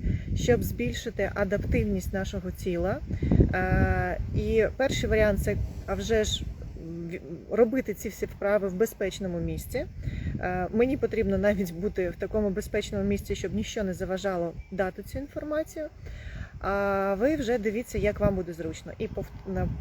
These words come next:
нагадую, що ви можете це використовувати з різними темами, схожими, а, бо в нас є декілька таких схо-, схожих, е, елементів,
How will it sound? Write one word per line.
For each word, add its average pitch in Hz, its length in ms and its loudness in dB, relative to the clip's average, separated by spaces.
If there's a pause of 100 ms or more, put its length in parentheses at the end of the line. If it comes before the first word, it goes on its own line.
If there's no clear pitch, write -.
нагадую, 285 500 2
що 262 160 -4
ви 214 80 -2
можете 214 680 2
це 196 200 0
використовувати 190 920 -4
з 185 360 0
різними 175 500 0
темами, 311 400 2
схожими, 196 640 0 (580)
а, 190 140 4
бо - 140 2
в 214 60 0
нас 330 240 2
є 226 140 2
декілька 208 480 -2
таких - 320 2
схо-, - 460 -2
схожих, 190 640 -4
е, 175 220 -4
елементів, 190 720 -2